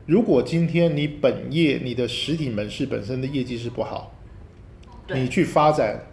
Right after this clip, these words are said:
Speaker 1: 线上的一些销售的机会，它会成功吗？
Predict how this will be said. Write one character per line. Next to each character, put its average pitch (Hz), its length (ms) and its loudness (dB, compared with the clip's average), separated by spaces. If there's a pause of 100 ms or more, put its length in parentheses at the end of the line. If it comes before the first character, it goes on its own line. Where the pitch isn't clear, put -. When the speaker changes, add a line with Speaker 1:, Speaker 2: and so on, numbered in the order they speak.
(520)
Speaker 1:
线 135 400 2
上 117 320 -2
的 107 300 -2
一 127 160 -6
些 120 400 -2 (180)
销 127 300 0
售 123 180 -2
的 104 120 -4
机 107 220 -10
会， 120 260 -6 (360)
它 143 140 -2
会 143 140 2
成 113 260 -6
功 113 200 -4
吗？ 110 260 -8